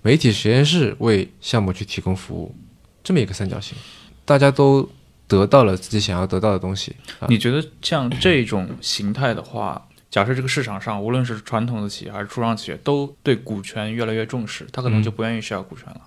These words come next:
Speaker 2: 你刚说那家公司，他根本不缺钱，那我可以找一些一线的大品牌，呃，或者专业的这种咨询公司也好，或者特劳特这种也好，我直接帮我来做这个事儿，我给你现金就 OK 了。
Speaker 1: 对，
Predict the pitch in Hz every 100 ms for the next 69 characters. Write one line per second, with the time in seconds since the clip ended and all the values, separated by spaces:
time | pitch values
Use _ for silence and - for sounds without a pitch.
0 | - - 120 107 117 127 110 104 101 104
1 | 117 139 101 135 104 98 - - 135 123
2 | 107 - 110 98 92 - 107 117 120 110
3 | 101 117 113 113 - - - - _ _
4 | - 76 - 120 104 139 151 120 101 92
5 | 85 - - 117 110 113 110 117 98 110
6 | 104 - 113 110 113 110 - - 104 -
7 | - - _ _ _ 98 92 110 135 127
8 | 131 135 120 - - 110 107 110 92 113
9 | 113 107 107 110 107 101 - - - _
10 | _ _ _ - _ _ 131 87